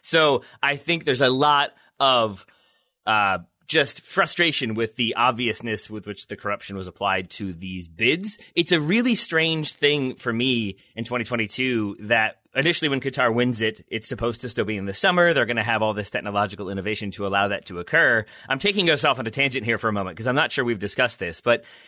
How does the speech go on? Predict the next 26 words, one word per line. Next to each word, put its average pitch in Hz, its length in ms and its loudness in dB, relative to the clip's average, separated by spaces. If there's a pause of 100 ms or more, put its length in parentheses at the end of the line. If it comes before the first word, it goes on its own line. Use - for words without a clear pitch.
it's 143 160 -2
really 254 140 4
strange 190 320 0
that 135 160 0
then 143 120 4
they 143 140 4
end 143 140 0
up 131 80 -2
having 123 220 0
to 113 40 2
move 127 160 4
it 151 80 -2
to 143 100 -2
the 120 80 2
winter 110 300 0
because 104 320 -6
they, 95 320 -2
they're 101 140 -2
not 139 180 0
gonna 120 140 0
build 107 320 2
climate-controlled 113 580 -2
stadiums 104 460 -2
with 104 100 -4
underground 95 400 -2
access. 123 540 0